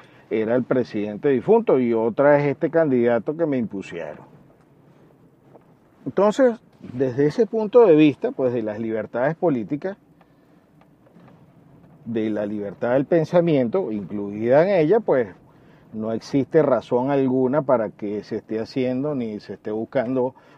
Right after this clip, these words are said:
una nueva lista Tascón, un nuevo apartheid o segregación de origen político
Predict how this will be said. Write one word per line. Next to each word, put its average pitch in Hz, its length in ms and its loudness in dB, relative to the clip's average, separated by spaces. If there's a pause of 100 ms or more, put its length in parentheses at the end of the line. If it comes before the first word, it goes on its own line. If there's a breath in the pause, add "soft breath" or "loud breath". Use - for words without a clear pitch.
una 113 240 -6
nueva 120 320 0
lista 113 380 -2
Tascón, 135 720 4 (320)
un 120 180 -6
nuevo 131 460 2
apartheid 127 800 -2 (420 soft breath)
o 117 140 -4
segregación 120 1120 -2 (1600 soft breath)
de 123 300 4
origen 120 500 0
político 120 920 -4